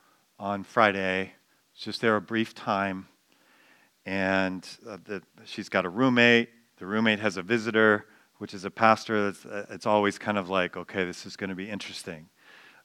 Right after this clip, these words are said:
um, as I read scripture or pray or talk about Jesus with, in these tight quarters with, with other people.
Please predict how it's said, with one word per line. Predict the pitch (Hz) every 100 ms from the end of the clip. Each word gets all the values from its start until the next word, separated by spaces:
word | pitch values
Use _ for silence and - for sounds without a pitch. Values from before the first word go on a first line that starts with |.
| _
um, | 98 92 92
as | 90
I | 101 92 95 92 85 _ _ _
read | 101 92
scripture | - - 98 - 101 87
or | - 90
pray | - - 98 95 90 85
or | - 95
talk | - 95
about | 101 95
Jesus | - 101 90 95 87 - - _ _ _ _ -
with, | 107 92 - - - 113
in | 92
these | 92 90
tight | - 101
quarters | - 107 98 95 95
with, | 98 -
with | 92
other | 92 90
people. | - 110 101 98 92